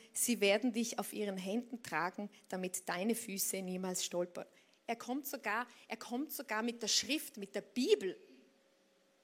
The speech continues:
um Jesus auf die Probe zu stellen. Und als drittes,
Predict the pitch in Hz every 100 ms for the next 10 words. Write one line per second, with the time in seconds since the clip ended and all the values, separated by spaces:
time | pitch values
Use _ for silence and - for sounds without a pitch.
0 | _ _ _ _ - 226 214 220 254 269
1 | 254 - 208 - 233 208 240 247 - -
2 | - - - - _ _ - - - _
3 | - 262 269 254 - 302 440 277 277 294
4 | -